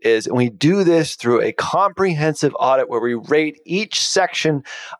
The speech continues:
of your customer acquisition path, give you a rating, and then give some recommendations as to what you should do in order to have twenty twenty-four be the best year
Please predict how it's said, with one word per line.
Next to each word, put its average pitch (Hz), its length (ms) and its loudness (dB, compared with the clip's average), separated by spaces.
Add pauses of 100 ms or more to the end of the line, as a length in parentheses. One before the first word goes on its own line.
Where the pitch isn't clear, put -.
of 185 540 2
your 143 400 2
customer 131 460 -2
acquisition 117 720 -2
path, 117 320 0 (340)
give 240 220 0
you 254 120 4
a 185 60 4
rating, 151 380 2 (180)
and 147 120 0
then 175 220 0 (180)
give 143 160 -2
some 135 200 -2
recommendations 113 800 -2
as 110 140 -2
to 104 100 -6
what 113 200 0
you 151 140 2
should 175 220 0
do 135 260 4 (360)
in 131 80 -2
order 127 160 0
to 117 60 -4
have 117 320 0
twenty 123 280 -2
twenty-four 107 640 -4
be 101 400 -8
the 123 80 0 (100)
best - 380 -4
year 90 340 -2